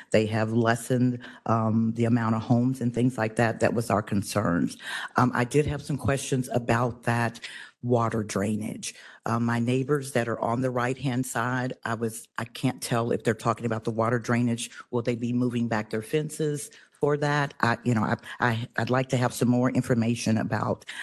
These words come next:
how the water's gonna drain off and not into our neighborhoods or things like that. Um, I do not know anything about these codes, the H O As and these, um,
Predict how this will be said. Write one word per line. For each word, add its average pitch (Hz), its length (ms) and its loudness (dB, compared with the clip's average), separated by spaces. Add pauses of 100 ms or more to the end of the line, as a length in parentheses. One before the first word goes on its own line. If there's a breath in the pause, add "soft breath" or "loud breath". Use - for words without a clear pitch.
(120)
how 127 160 4
the 123 140 2
water's 123 400 2
gonna 123 220 4
drain 117 280 2
off 113 300 2
and 117 200 4
not 113 320 0 (240 loud breath)
into 123 280 6
our 110 140 4
neighborhoods 107 640 0
or 90 80 0
things 110 340 0
like - 220 -4
that. - 460 -2 (480 loud breath)
Um, 107 380 2 (320 loud breath)
I 135 120 2
do 131 180 2
not 123 280 2
know 131 340 4
anything 147 480 0
about 110 300 0
these 113 200 0
codes, 110 600 0
the - 180 -6
H 113 240 -2
O 107 160 0
As 127 480 0
and 110 180 2
these, 104 460 -4
um, 101 560 0